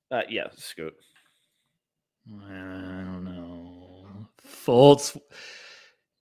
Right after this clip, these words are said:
Speaker 2: People forget Fultz was a bad
Speaker 1: Yeah, he was awesome.
Speaker 2: man in college.
Speaker 1: He was
Speaker 2: Like,
Speaker 1: awesome.
Speaker 2: he had a legit shot from outside. He put up the numbers. He was a beast.
Speaker 1: Mm-hmm.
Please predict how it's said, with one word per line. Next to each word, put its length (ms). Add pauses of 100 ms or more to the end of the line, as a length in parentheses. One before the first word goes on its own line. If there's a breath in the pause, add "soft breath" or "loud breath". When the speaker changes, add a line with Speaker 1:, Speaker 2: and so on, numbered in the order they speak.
Speaker 2:
People 260
forget 600 (300)
Fultz 380
was 240
a 280 (140)
bad 680
Speaker 1:
Yeah, 100
he 100
was 260
awesome. 120
Speaker 2:
man 560 (420)
in 240
college. 640
Speaker 1:
He 60
was 100
Speaker 2:
Like, 200
Speaker 1:
awesome. 180
Speaker 2:
he 220
had 260
a 140
legit 580
shot 540 (160)
from 200
outside. 840 (340)
He 160
put 240
up 140
the 80
numbers. 600
He 120
was 180
a 80 (540)
beast. 600 (140)
Speaker 1:
Mm-hmm. 260